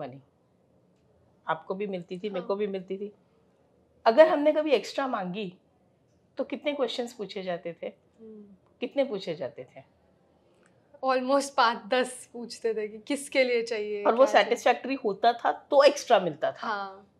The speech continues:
Speaker 1: नहीं होता था तो नहीं।
Speaker 2: हम्म।
Speaker 1: एक महीना दे दिया, हर महीने नहीं मिलता था वो भी,
Speaker 2: राइट।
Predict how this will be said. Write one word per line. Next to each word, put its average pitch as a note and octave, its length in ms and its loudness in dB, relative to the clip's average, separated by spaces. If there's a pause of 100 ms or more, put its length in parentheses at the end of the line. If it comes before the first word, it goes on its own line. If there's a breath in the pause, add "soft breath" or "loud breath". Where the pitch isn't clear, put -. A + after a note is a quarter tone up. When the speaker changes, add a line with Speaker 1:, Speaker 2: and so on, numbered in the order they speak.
(120)
Speaker 1:
नहीं C4+ 160 6
होता B3+ 300 6
था B3 140 2
तो C4+ 320 -2 (280)
नहीं। G3 240 4
Speaker 2:
हम्म। A3 360 0
Speaker 1:
एक C4+ 180 12
महीना A#3+ 260 4
दे G3 160 0
दिया, A3+ 160 -4
हर G3+ 180 -2
महीने G3+ 260 -2
नहीं G3+ 140 -8
मिलता D#3 320 -10
था - 180 -16
वो C#3 140 -8
भी, C#3 220 -16 (200)
Speaker 2:
राइट। G#3+ 240 -14